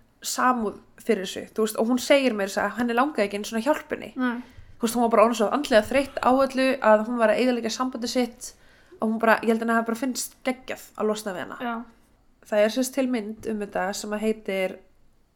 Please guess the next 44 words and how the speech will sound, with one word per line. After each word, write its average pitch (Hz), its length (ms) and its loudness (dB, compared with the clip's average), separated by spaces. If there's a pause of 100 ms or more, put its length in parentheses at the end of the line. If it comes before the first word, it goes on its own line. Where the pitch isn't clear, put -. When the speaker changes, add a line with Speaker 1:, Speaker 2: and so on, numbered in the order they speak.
(180)
Speaker 1:
A 190 160 -4
Killer 214 500 -2
Among 190 380 -8
Us 180 520 -10 (840)
og 196 220 -6
ég 208 100 0
ætla 220 120 -2
að - 80 -6
setja 247 320 2
hana 208 100 -4
á 233 160 0
Facebook 220 720 -4
af 202 140 -4
því 196 140 0
ég 220 80 4
fann 262 180 2
hana 185 180 -2
á - 40 -16
Facebook. 190 340 -4
Speaker 2:
Mm. 247 240 -2 (420)
Speaker 1:
Hún 214 100 0
er 220 40 0
frá 233 140 -6
níutíu 240 220 0
og 226 100 -10
tvö 175 260 -4 (100)
og 196 220 -2
í 220 120 2
raun 220 260 2
er 247 220 4
þetta - 140 -6
bara, 185 340 2 (540)
þú - 20 -6
veist, 226 160 -4
þetta 247 100 6
er 233 60 4
bara 226 140 2
Speaker 2:
Karen 254 120 6
Speaker 1:
þetta 240 160 -2
mál. 208 200 2
Speaker 2:
inn 233 140 -2
á 233 120 -6
heimili 233 260 -4
fjölskyldunnar. 220 580 -8